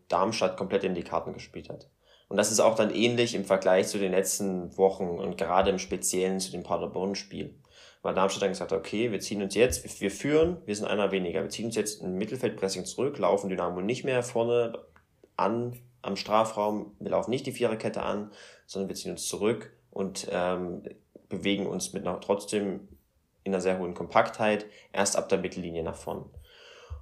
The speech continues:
Ähm, und lauern dabei halt auf diese direkten Konter, die, äh, man halt einfach kennt. Also es ist ein ganz, ganz typisches Spiel, was man, was man so kennt, wenn man eine rote Karte bekommen hat und wenn man auch führt.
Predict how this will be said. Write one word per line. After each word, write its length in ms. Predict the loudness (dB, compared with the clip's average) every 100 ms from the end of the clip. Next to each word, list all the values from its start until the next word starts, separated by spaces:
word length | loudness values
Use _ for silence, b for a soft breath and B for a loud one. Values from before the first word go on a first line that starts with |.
| _ 0
Ähm, 440 | 2 2 -2 -8 -14 _
und 380 | 2 2 0 2
lauern 340 | 6 8 8
dabei 640 | 8 8 8 8 6 4 0
halt 420 | 2 2 0 -2
auf 280 | -2 -2 -10 _
diese 220 | -6 -6
direkten 460 | -6 -2 -2 0 -6
Konter, 420 | -2 -2 -2 -2
die, 520 | -2 -6 -4 -6 -8
äh, 440 | -6 -2 0 -2 -4 -8 -14 -8
man 180 | -6 -6
halt 100 | -10
einfach 200 | -12 -8
kennt. 160 | -2
Also 160 | -2 0
es 60 |
ist 60 | 0
ein 60 | 2
ganz, 240 | 2 2
ganz 180 | -2 -2
typisches 500 | -4 -4 -4 -4 -6
Spiel, 380 | -4 0 0 0
was 160 | -4
man, 400 | -4 -4 -6 -10 -14 -14
was 180 | -8
man 140 | -6 -6
so 140 | -8
kennt, 420 | -4 -4 -4 -10 -10
wenn 140 | -6
man 120 | -4
eine 80 | -4
rote 280 | -6 -6 -4
Karte 220 | -4 -4
bekommen 360 | -6 -6 -6 -4
hat 120 | -6
und 120 | -6
wenn 120 | -6
man 160 | -6 -8
auch 100 | -12
führt. 420 | -12 -12 -12 -14